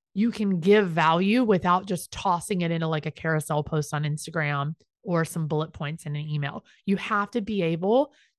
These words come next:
to make it relatable, make it engaging. And a lot of that is gonna be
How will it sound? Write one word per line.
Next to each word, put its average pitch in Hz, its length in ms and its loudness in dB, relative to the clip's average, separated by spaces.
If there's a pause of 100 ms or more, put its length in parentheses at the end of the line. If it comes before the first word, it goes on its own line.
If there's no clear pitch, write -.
to 233 120 -2
make 175 380 0
it 190 100 -4
relatable, 175 760 2 (160)
make 175 240 0
it 180 120 -6
engaging. 170 720 -2 (800)
And 208 120 2
a 185 60 0
lot 185 360 0
of 170 120 0
that 160 180 2
is 160 120 -6
gonna 160 160 -2
be 151 300 -4